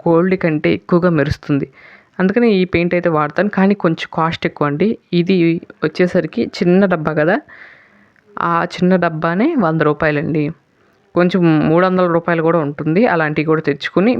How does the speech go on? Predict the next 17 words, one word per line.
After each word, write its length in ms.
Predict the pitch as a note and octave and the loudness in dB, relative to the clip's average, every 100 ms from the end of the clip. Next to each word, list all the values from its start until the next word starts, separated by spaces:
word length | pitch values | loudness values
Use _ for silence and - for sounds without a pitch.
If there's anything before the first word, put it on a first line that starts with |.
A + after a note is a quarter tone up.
| F#3+ | 2
మీరు 220 | D#3 D3 D3 C#3+ C#3+ - - G#3+ _ - - _ - | 2 2 2 0 -4 -10 -16 -20 _ -20 -20 _ -4
ఎక్కువ 260 | - E3+ F#3+ | -2 -2 -2
పెద్దదే 300 | F3+ E3+ F#3+ | -4 -2 0
తెచ్చుకోవటం 520 | B3 A#3 G#3+ A3 G#3+ G#3+ | 0 0 -2 -2 0 0
బెస్ట్ 240 | F3+ - - | 0 -2 -2
అండి. 180 | F3+ D#3 | 0 2
ఇలాంటివి 320 | D3+ D3+ D#3 D3+ | 0 0 0 0
అయితే 180 | D3+ A3 A3+ F#3+ | 2 2 2 2
నాలుగు 360 | D#3 D3+ D3+ D#3 | 0 0 -2 -2
కాళ్ళు 260 | D3 D#3 E3+ F3+ | -2 0 0 0
నాలుగు 180 | D3 - | -2 -2
చేతులకే 340 | D3 D#3+ D#3 | -2 -2 0
వస్తాయి, 360 | D3+ D3 - D#3 D3+ | 0 -2 -2 -2 0
కానీ 240 | D3 F#3 B3+ - _ _ _ _ - - | 0 0 -2 -6 _ _ _ _ -12 -4
కొంచెం 200 | E3+ F3 E3+ | -2 0 -2
పెద్దవి 220 | D#3 F3+ | 0 0
తెచ్చుకుంటే 500 | F3+ E3 - E3+ | 0 -2 -4 -2